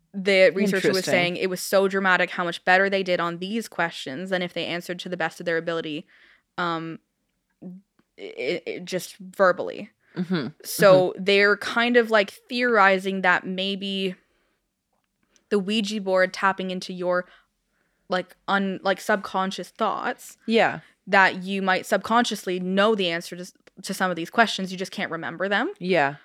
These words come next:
Speaker 1: But if you can use the Ouija board and you don't really think that you're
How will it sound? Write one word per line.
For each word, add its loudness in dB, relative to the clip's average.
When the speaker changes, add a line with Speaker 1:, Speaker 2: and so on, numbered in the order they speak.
Speaker 1:
But 6
if 2
you -4
can -6
use -6
the -4
Ouija -6
board -6
and -6
you -6
don't -2
really -4
think -8
that -4
you're -2